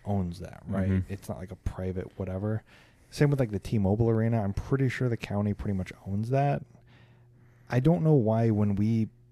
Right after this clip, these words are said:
Speaker 1: pay for the majority of something like a Kauffman Stadium, like, John Sherman then gets to own that as if he paid for most of it, right?
Speaker 2: Yeah.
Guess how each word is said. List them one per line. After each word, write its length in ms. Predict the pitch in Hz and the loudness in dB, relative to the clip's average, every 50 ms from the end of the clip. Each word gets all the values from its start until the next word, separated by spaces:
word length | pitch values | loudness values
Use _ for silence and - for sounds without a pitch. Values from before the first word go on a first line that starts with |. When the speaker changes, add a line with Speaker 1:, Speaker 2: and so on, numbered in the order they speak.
| - - - - | -20 -20 -6 -2
Speaker 1:
pay 280 | - - - - 127 127 | -2 0 2 2 0 0
for 140 | 120 - 135 | 0 0 -2
the 80 | 117 113 | 0 0
majority 500 | 110 101 92 101 98 98 98 92 95 92 | 0 0 2 2 2 2 2 2 2 0
of 140 | 90 85 - | -2 -2 -4
something 440 | - - 98 92 - 92 90 90 | -4 -4 -6 -4 -4 -6 -6 -6
like 300 | 90 90 90 90 - - | -4 -4 -6 -6 -8 -10
a 140 | - 92 90 | -12 -12 -12
Kauffman 520 | - - - - 92 92 - - - 95 92 | -12 -8 -8 -6 -6 -6 -6 -6 -6 -8 -6
Stadium, 720 | - - - 92 92 92 98 101 107 113 113 117 117 - - - - - - - - _ - - _ _ - - | -8 -6 -4 -2 -2 0 0 0 0 0 0 -2 -4 -6 -8 -16 -20 -20 -20 -20 -20 _ -20 -20 _ _ -6 -4
like, 180 | 101 98 95 101 | -4 -4 -4 0
John 300 | 101 110 107 107 107 101 | 2 2 4 4 2 0
Sherman 440 | - - 120 107 104 101 95 92 | 0 2 2 4 4 2 2 0
then 200 | 90 95 95 95 | 0 -2 -2 -2
gets 220 | 92 92 87 - - | -4 -6 -6 -6 -8
to 100 | - - - | -8 -4 0
own 260 | 113 110 107 104 95 85 | 2 4 4 4 2 0
that 240 | 85 92 - - - | -4 -10 -14 -14 -10
as 180 | - 95 90 90 | -8 -8 -6 -6
if 160 | 92 85 - | -6 -8 -6
he 160 | - - 104 | -6 -4 -4
paid 300 | 95 - 90 87 87 - | -4 -4 -6 -6 -10 -10
for 100 | - - | -12 -12
most 380 | - - - - 104 - - - | -10 -8 -8 -8 -10 -8 -10 -12
of 80 | - - | -12 -10
it, 160 | - - - - - | -14 -16 -14 -10 -8
right? 320 | 101 98 98 101 110 - - 113 | -6 -4 -4 -4 -6 -4 -2 2
Speaker 2:
Yeah. 200 | 107 101 82 | 2 2 2